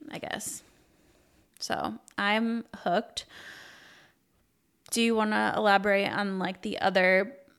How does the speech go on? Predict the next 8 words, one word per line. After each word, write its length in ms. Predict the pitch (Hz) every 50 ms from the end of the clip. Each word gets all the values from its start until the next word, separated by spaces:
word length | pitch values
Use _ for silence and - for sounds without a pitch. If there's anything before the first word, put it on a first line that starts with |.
| _
potential 520 | - 233 226 226 - 214 208 208 214 208 208
physical 440 | - - 196 202 208 202 - 196
benefits 580 | 185 185 190 - - 196 - - - - - -
from 560 | - - 196 170 165 156 107 120 131 214 214 - _ _ _
cold 340 | - - - 170 139 - -
therapy? 580 | - - - 190 - - - - - - 190 185
And 140 | 196 196
this, 320 | 190 208 - - - -